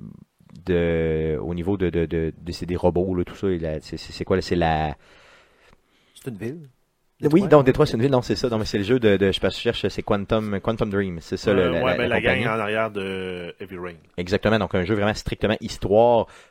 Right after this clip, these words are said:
Speaker 1: euh, dans lequel on exploite vraiment, là, toute la, euh,
Speaker 3: Le, le côté un peu éthique, moral de la robotique et de leur, euh, impression d'être humain, là. C'est vraiment
Speaker 1: Basé
Speaker 3: campé
Speaker 1: là-dessus.
Speaker 3: dans l'univers aussi un peu de Isaac Asimov, là, euh,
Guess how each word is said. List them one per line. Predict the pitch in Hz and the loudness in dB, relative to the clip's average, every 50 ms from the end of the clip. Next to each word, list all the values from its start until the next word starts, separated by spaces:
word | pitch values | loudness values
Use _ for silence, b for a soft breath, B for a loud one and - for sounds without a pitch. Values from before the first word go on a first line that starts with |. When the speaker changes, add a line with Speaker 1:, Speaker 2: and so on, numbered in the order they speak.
| b 95 | b -4
Speaker 1:
euh, | 90 | -2
dans | 87 87 | -2 -2
lequel | 85 - 101 101 | -2 -2 -2 -2
on | 95 90 | 0 -2
exploite | 82 - - - 101 92 | -4 -6 0 0 0 0
vraiment, | 90 87 87 85 85 92 104 | 0 -4 -4 -2 -2 -2 0
là, | 104 95 85 | 0 0 0
toute | - - 101 - - | 0 -2 -6 -6 -4
la, | 95 87 82 80 80 76 - | -4 -4 -2 -2 -2 -4 -4
euh, | - 76 76 73 71 - b b b b 117 | -4 -6 -6 -6 -8 -10 b b b b -10
Speaker 3:
Le, | 110 110 | -8 -8
le | 107 107 107 | -6 -6 -10
côté | 104 - 113 104 - 123 | -8 -8 -8 -8 -6 -8
un | 120 107 | -8 -8
peu | - - 127 - - | -10 -12 -12 -12 -12
éthique, | 123 107 _ - - 123 120 - - | -16 -18 _ -14 -14 -14 -14 -12 -8
moral | 113 107 101 95 104 107 110 110 110 110 107 101 98 92 | -6 -6 -4 -4 -4 -4 -4 -4 -4 -6 -10 -12 -14 -10
de | 104 104 | -8 -8
la | 98 95 98 95 | -6 -6 -6 -6
robotique | 90 98 95 92 101 90 - - - 107 107 107 _ _ _ - | -6 -8 -8 -8 -10 -12 -12 -14 -14 -12 -12 -14 _ _ _ -14
et | 101 98 98 98 98 92 | -12 -10 -10 -12 -12 -14
de | 87 101 | -14 -14
leur, | 95 92 90 90 90 92 90 90 90 87 87 90 | -14 -12 -10 -10 -10 -10 -12 -14 -16 -16 -16 -16
euh, | 87 87 87 87 85 85 82 80 80 78 73 71 65 58 - _ _ _ _ _ _ _ - | -16 -14 -14 -14 -14 -14 -14 -16 -16 -16 -16 -18 -20 -20 -20 _ _ _ _ _ _ _ -14
impression | 113 107 - 95 - 110 107 | -14 -14 -14 -14 -16 -14 -12
d'être | 101 90 - 123 | -12 -12 -14 -16
humain, | 113 92 95 95 92 90 | -16 -14 -12 -12 -12 -12
là. | 87 85 | -16 -14
C'est | - 101 | -14 -12
vraiment | 87 92 95 92 98 107 113 110 107 104 98 92 82 85 82 82 | -10 -8 -8 -6 -4 -2 -2 -2 -2 -4 -4 -6 -8 -10 -8 -6
Speaker 1:
Basé | 78 80 78 87 | -6 -4 -2 -2
Speaker 3:
campé | 85 135 120 113 - 92 | 0 2 0 0 0 0
Speaker 1:
là-dessus. | 127 127 127 117 | -2 -2 -2 -2
Speaker 3:
dans | 110 104 104 104 | -4 -4 -4 -4
l'univers | 104 104 107 110 104 101 92 101 98 107 113 90 92 | -6 -8 -10 -10 -10 -6 -2 -2 0 0 -2 -4 -8
aussi | 87 82 - - - 110 107 | -12 -16 -16 -14 -10 -10 -10
un | 95 82 | -10 -10
peu | - 104 101 | -12 -14 -12
de | 92 98 92 92 90 92 - | -12 -10 -10 -10 -12 -12 -14
Isaac | 104 - - 98 92 95 95 - | -16 -12 -10 -8 -8 -8 -8 -10
Asimov, | 98 87 - - 92 90 90 90 85 82 | -12 -12 -12 -12 -10 -8 -8 -8 -10 -12
là, | 85 85 | -18 -20
euh, | 85 85 85 82 82 | -20 -20 -20 -20 -20